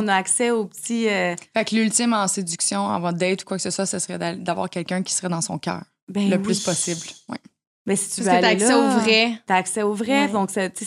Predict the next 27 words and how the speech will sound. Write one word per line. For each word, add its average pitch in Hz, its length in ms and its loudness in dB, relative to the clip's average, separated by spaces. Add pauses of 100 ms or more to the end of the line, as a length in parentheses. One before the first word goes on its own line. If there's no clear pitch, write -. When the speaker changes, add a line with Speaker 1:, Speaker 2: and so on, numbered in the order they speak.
Speaker 1:
c'est - 60 -2
sûr 262 100 -2
que 247 60 -6
la 240 60 0
connexion 208 380 -2
se - 60 -10
fait 220 80 -4
plus 208 160 -6
rapide, 214 320 0
mais 226 80 2
il 190 60 -2
faut 190 120 -8
se - 100 -8
rendre. 208 540 -2 (460)
Si - 80 0
la 226 80 6
personne 240 320 2
t'intéresse, 226 760 2
mais 202 100 2
tu 214 160 -4
sais 254 200 -2
que 247 60 -12
t'es 240 100 0
resté 190 300 -2
au 214 80 -2
stade 214 320 -2
personnalité 185 880 -4